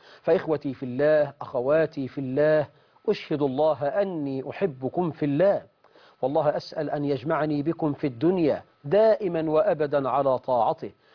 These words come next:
وفي الآخرة في دار كرامته ومقامته مع النبيين والصديقين والشهداء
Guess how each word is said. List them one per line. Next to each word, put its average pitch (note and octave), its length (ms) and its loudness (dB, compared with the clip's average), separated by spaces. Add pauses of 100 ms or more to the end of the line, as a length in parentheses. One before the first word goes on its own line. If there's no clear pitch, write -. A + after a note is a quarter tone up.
(140)
وفي D3+ 200 0
الآخرة D#3 840 2
في B2+ 260 -8
دار D#3+ 400 2
كرامته C3+ 720 0 (320)
ومقامته F3 1000 0 (260)
مع D#3 180 0
النبيين C#3 680 -2
والصديقين C3 1000 -2
والشهداء C3+ 800 0